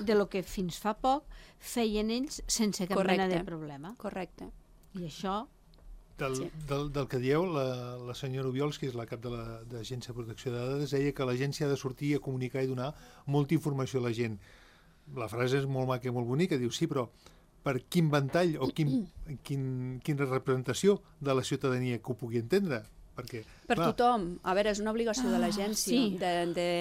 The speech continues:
Speaker 2: d'adaptar el, el missatge a qualsevol col·lectiu, a qualse-, a qualsevol, ehm, sí, a qualsevol col·lectiu, precisament per això, perquè una de les seves obligacions com a agència és poder difondre i po-, i poder divulgar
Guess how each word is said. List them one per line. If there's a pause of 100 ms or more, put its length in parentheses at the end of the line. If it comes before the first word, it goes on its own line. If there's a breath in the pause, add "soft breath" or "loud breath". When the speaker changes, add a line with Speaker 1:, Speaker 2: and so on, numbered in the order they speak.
(520)
Speaker 2:
d'adaptar (260)
el, (240)
el
missatge
a
qualsevol
col·lectiu,
a
qualse-,
a
qualsevol, (800 loud breath)
ehm, (200)
sí,
a
qualsevol
col·lectiu, (520 loud breath)
precisament
per
això,
perquè
una
de
les
seves
obligacions
com
a
agència
és (160)
poder
difondre
i
po-, (100)
i
poder
divulgar